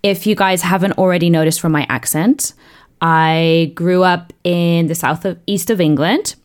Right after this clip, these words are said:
So if you're listening to me now and you're thinking, "Hmm, I don't know what accent she has," it's a southeast, uh, English accent. And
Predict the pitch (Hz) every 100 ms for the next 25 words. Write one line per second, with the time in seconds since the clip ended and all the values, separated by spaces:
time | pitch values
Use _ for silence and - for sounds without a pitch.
0 | _ _ - - 160 165 190 185 180 208
1 | - 220 214 208 190 196 202 - 180 180
2 | 170 185 165 190 170 269 247 180 196 247
3 | 247 240 226 - - 226 226 - 214 196
4 | 208 208 240 254 - - - - _ _
5 | 175 170 - 170 170 190 185 175 - -
6 | - 185 185 170 - - - _ _ -
7 | 165 165 170 156 165 - - 170 - 220
8 | 233 233 - - 180 175 175 175 170